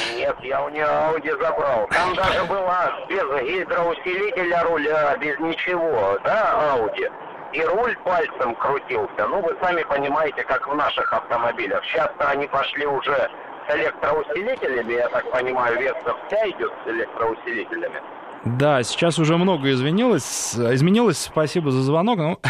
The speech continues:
Speaker 2: <laughs> я думаю, что сравнивать, э, то, что было тогда, и то, что есть сейчас, совершенно не стоит, потому что Веста — это автомобиль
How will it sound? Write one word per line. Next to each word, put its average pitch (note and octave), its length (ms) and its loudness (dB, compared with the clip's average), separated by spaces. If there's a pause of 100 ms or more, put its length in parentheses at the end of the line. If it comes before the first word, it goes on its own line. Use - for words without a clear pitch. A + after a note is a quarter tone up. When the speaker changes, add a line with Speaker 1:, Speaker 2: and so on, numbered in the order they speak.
(160)
Speaker 2:
<laughs> C#3+ 60 0
я D3 100 2
думаю, C#3+ 240 4
что - 180 -2
сравнивать, C#3+ 680 2
э, A2+ 340 2
то, C3+ 100 2
что C3 200 0
было B2+ 200 4
тогда, C3+ 380 2
и A#2+ 60 0
то, A2+ 100 -2
что - 160 -6
есть A#2 220 2
сейчас, C3+ 400 0 (400)
совершенно A#2+ 400 4
не B2+ 80 6
стоит, A3+ 320 0
потому C#3 260 0
что C3+ 180 -2
Веста — C3 720 2
это B2 560 2
автомобиль B2 840 2